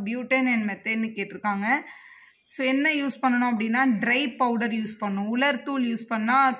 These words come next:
ஆ, ஃபயர் வந்து ஆஃப் ஆயிடும். So, ட்ரை பவுடர் தான் கரெக்ட் ஆன்சர். நெக்ஸ்ட் பாருங்க, choose the incorrect statement. கீழே இருக்கிறதுல எது வந்து தவறான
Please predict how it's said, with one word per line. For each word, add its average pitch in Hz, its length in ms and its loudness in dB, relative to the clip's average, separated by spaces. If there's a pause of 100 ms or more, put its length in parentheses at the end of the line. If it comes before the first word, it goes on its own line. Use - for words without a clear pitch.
(180)
ஆ, - 140 -6 (400)
ஃபயர் 226 300 0
வந்து 220 180 -2
ஆஃப் 202 280 0
ஆயிடும். 202 280 -2
So, 262 180 -4
ட்ரை 214 280 -2
பவுடர் 196 300 -4
தான் 233 160 -2
கரெக்ட் - 340 -6
ஆன்சர். - 340 -12 (580)
நெக்ஸ்ட் 233 320 -4
பாருங்க, 233 380 0
choose 277 360 -6
the 285 100 -2
incorrect 254 540 2 (140)
statement. 208 480 -2
கீழே 269 240 0
இருக்கிறதுல 240 360 0
எது 233 200 0
வந்து 240 280 2 (1040)
தவறான 262 420 4